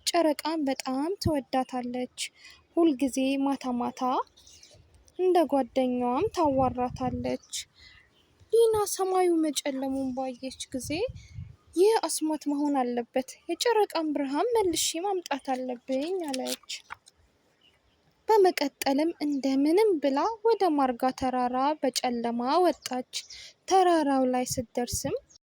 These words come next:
ከጠንቋይዋ ጋር አልተጣላችም። ብቻ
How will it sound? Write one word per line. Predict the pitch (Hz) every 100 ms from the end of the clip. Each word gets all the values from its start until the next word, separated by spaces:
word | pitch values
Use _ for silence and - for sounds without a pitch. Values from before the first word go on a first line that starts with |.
| _
ከጠንቋይዋ | - 359 285 262 - 247 240
ጋር | 240 269 381
አልተጣላችም። | 339 - - 262 247 247 247 - 262 262 _ _ _ _
ብቻ | - -